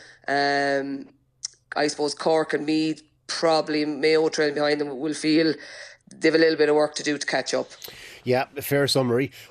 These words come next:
Speaker 2: Okay, let's get into it. So, Yvonne, uh, semi-final wins for both sides were fairly significant.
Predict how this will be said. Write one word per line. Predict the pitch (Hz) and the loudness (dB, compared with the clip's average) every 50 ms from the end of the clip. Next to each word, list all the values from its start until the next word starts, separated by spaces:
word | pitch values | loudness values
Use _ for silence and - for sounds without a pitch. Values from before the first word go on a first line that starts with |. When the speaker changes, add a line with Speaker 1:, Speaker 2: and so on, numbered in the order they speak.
| - | -2
Speaker 2:
Okay, | 147 143 - - 135 127 | -2 -2 0 0 0 2
let's | 127 147 143 - | 2 0 0 0
get | - 143 139 | 0 2 2
into | 135 - 107 113 | 0 0 -2 -4
it. | 110 | -2
So, | - - 120 110 107 | 0 0 0 0 0
Yvonne, | 104 95 92 101 101 104 107 | -2 -2 -2 -2 -2 -2 -4
uh, | - 107 101 101 104 107 - - | -4 -4 -4 -2 -2 -4 -6 -6
semi-final | - - 139 127 131 117 - - 135 135 135 127 123 120 | -6 -4 -2 0 -2 -2 0 0 0 0 2 2 2 2
wins | 113 117 113 113 113 110 - | 2 2 2 2 0 -2 -4
for | - - 110 101 101 104 - _ - - _ | -6 -4 -2 -2 -2 -2 -4 _ -12 -10 _
both | - 127 123 123 117 - | 0 0 0 0 -2 -2
sides | - 120 107 104 104 92 | -2 -2 0 0 -2 -4
were | 87 101 92 | -6 -8 -8
fairly | - - 123 120 117 110 110 101 | -6 -4 -2 0 0 0 0 -2
significant. | - 113 90 110 107 107 98 - 90 - 98 92 | -4 -6 -4 -2 -4 -4 -4 -6 -8 -8 -8 -8